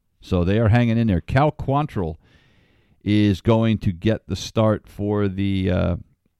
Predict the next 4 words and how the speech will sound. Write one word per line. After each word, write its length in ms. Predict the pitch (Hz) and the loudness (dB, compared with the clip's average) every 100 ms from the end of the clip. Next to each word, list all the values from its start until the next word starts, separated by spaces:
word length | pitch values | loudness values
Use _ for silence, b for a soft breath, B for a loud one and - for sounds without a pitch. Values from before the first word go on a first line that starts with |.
| _ - | _ -14
uh, 340 | 65 50 50 - - - - - | -12 -12 -14 -20 -20 -20 -20 -18
the 260 | - 101 87 | -8 -8 -4
Indians 440 | 117 127 117 104 | -2 -2 -2 -6
tonight. 500 | - 104 95 113 123 | -2 0 2 2 0